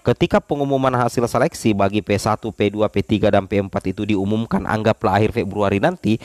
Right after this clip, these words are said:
maka besar kemungkinan sudah tertera nantinya lokasi nama sekolah Bapak Ibu. Kenapa? Karena setelah pengumuman hasil prasangga dan pascasangga nantinya,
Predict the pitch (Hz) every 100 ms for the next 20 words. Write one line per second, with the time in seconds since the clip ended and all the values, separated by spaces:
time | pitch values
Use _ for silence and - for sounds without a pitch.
0 | - - - 113 202 175 170 160 147 135
1 | - 131 165 147 135 - 117 - 127 151
2 | 156 120 113 104 131 139 110 107 - 107
3 | 147 135 107 101 - 110 117 101 - 90
4 | 80 76 104 92 - 180 - - - 135
5 | 143 165 160 165 202 175 151 151 147 143
6 | 131 127 139 - 127 120 147 180 165 123
7 | 117 113 - 113 - 170 151 120 110 98
8 | 95